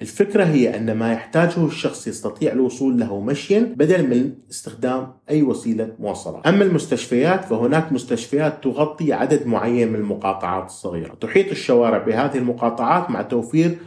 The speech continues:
وسائل مواصلات للعامة للوصول للمناطق البعيدة مثل العمل. وهنا الفرق بين المدن في الغرب والمدن في الاتحاد السوفيتي، فالغرب يسعى أن ينتقل السكان للمدن الكبيرة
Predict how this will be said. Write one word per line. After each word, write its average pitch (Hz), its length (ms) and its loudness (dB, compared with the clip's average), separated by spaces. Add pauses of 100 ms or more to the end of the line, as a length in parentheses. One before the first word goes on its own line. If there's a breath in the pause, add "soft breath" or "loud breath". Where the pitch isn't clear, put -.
(160 loud breath)
وسائل 147 400 2
مواصلات 120 560 2
للعامة 131 440 2
للوصول 117 440 0
للمناطق 117 500 0
البعيدة 107 600 -2
مثل 135 240 2
العمل. 90 400 0 (100)
وهنا 175 300 4
الفرق 160 360 2
بين 123 140 4
المدن 147 520 2
في - 60 -6
الغرب 135 400 4
والمدن 131 360 4
في - 80 -6
الاتحاد 113 460 -2
السوفيتي، 85 580 -8
فالغرب 123 460 4 (220 loud breath)
يسعى 107 460 0
أن 110 80 -2
ينتقل 113 380 0
السكان 139 520 -2
للمدن 131 340 2
الكبيرة 156 580 0